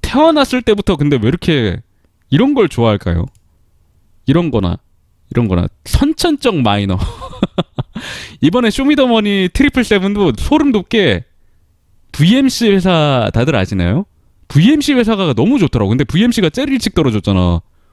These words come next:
아니, 나는 그게 세상에서 제일 선호하고 내가 좋아하는 힙합인데,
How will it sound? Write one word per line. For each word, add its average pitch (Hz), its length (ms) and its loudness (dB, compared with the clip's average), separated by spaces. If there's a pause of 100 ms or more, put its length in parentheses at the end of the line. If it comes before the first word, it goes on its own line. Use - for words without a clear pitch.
(220)
아니, 233 260 0
나는 220 220 2
그게 208 200 0
세상에서 240 440 0
제일 170 800 0 (280)
선호하고 226 520 2
내가 120 300 2
좋아하는 147 680 0
힙합인데, 147 640 0